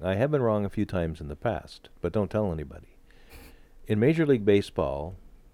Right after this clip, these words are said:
when the National League and the American League play in the All-Star game, it's for something.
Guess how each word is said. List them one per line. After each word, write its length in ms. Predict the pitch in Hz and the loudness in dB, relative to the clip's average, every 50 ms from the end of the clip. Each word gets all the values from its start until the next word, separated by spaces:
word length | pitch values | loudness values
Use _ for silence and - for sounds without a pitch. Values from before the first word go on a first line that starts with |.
| - - _ - - - - - | -20 -20 _ -20 -20 -20 -18 -10
when 160 | - 98 95 90 | -6 -4 -2 -2
the 60 | 87 | 0
National 380 | 87 101 131 139 - - 123 | 0 0 0 -2 -2 -2 0
League 220 | 110 107 104 104 101 | 2 2 2 2 0
and 100 | 98 92 | 0 0
the 60 | 92 | 0
American 420 | 90 90 90 92 98 - - 95 | 0 0 0 0 0 -2 -4 -6
League 260 | 87 85 82 80 80 - - - | -4 -4 -6 -6 -10 -14 -14 -6
play 380 | - 110 101 73 64 76 113 123 - | -2 -2 -2 -2 -2 -6 -12 -14 -12
in 100 | 85 80 | -10 -6
the 100 | 82 85 | -6 -4
All-Star 480 | 76 87 98 113 113 - - 92 80 78 | 0 0 0 0 0 -2 -4 -4 -4 -4
game, 300 | 73 76 73 71 71 - | -6 -8 -10 -10 -8 -6
it's 180 | - 98 90 - | -4 -4 -4 -4
for 340 | - - - 131 127 131 123 | -6 -2 2 4 4 4 4
something. 400 | - - 98 80 69 - 76 | 2 -2 -4 -4 -6 -8 -16